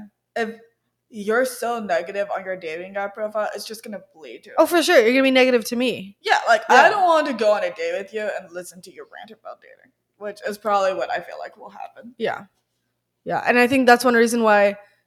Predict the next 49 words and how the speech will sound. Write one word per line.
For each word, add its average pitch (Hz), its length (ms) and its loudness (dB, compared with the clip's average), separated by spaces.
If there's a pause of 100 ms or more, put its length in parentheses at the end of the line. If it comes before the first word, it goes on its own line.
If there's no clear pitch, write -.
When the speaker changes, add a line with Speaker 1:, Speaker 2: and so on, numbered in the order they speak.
Speaker 2:
for 254 220 4
me 240 200 2
personally, 240 520 0
I 214 40 0
think 220 280 -8
I 208 140 2
make 208 200 -2
a 220 60 -2
better 202 160 2
partner 269 460 2
and 226 220 -2
I 208 180 -2
get 202 300 -4 (520)
more 254 180 8
people 247 240 0
are 226 80 4
attracted 208 460 -2
to - 80 -10
me 262 240 -6 (360)
when 208 160 -4
I'm 202 160 0
just, 190 220 -4
like, 175 220 -6
happy. - 460 -4 (100)
<laughs> - 100 -20
Speaker 1:
Yeah. 453 500 4
Speaker 2:
So 302 140 8 (240)
invest 277 540 6
in 370 100 -2
yourself. 226 760 0
Invest 220 460 -2
in 247 80 -6
your 226 160 0
own 208 420 -4 (840)
Speaker 1:
Go 262 120 4
to 277 120 4
Speaker 2:
passions, 247 480 4
Speaker 1:
therapy. 240 120 -4
Speaker 2:
interests. 233 280 -4 (120)
Go 196 120 -8
to 214 80 -10
therapy? 269 440 -12
Yep. 262 300 -8 (180)
Speaker 1:
<laughs> 415 160 -4
Speaker 2:
I 269 120 10
should 247 180 4
take 226 240 4
that 220 100 4
advice. 214 360 0